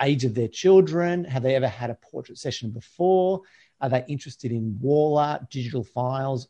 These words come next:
or albums? So someone that says just digital files, you know, they're probably not gonna be selected by some, a photographer that's looking to sell wall art. Um, most clients spend, um, you know, five hundred dollars plus.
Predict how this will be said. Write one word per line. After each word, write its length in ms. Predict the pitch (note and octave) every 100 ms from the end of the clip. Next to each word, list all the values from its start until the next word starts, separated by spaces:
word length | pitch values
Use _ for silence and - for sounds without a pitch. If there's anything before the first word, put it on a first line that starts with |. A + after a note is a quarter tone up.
| -
or 220 | A#2 A#2+ -
albums? 500 | C#3 D3+ F#3 G3 - _ _
So 120 | -
someone 260 | C#3 G#3+ F#3+
that 100 | C#3+
says 260 | D3+ A#2
just 400 | - - C3 -
digital 300 | C#3+ A#2+ B2
files, 540 | G#2 A#2 B2 E3+ G#3 - _ -
you 80 | E3+
know, 80 | E3+ _
they're 360 | C#3+ A#2 E3 E3+
probably 520 | - - G3 F3+ E3
not 220 | D3 C#3+
gonna 140 | C#3+
be 100 | C3
selected 560 | B2+ - B2+ C3+ - A2
by 100 | B2
some, 400 | G2+ - C3+ C3+
a 60 | B2
photographer 520 | - A#2+ C3 A#2+ A#2+
that's 180 | A#2 A2+
looking 240 | B2 B2+
to 80 | A#2
sell 260 | A2 B2 A2
wall 400 | G2+ A2 G#2+ A#2
art. 200 | - - _ _ - - - - - -
Um, 400 | A#2+ A#2+ A#2+ B2+
most 340 | C3+ D3 F3 -
clients 380 | D#3 D3+ D3
spend, 600 | - - C#3 C3+ C3+ C3 - _ _ -
um, 420 | B2+ A#2 A#2 B2+ B2
you 80 |
know, 120 | A#2 A2 _ _ _ -
five 240 | C#3 C#3+
hundred 240 | C#3 C3+ A2+
dollars 420 | B2+ B2 A#2+ A2+
plus. 640 | _ _ G3+ G3 F#3+ -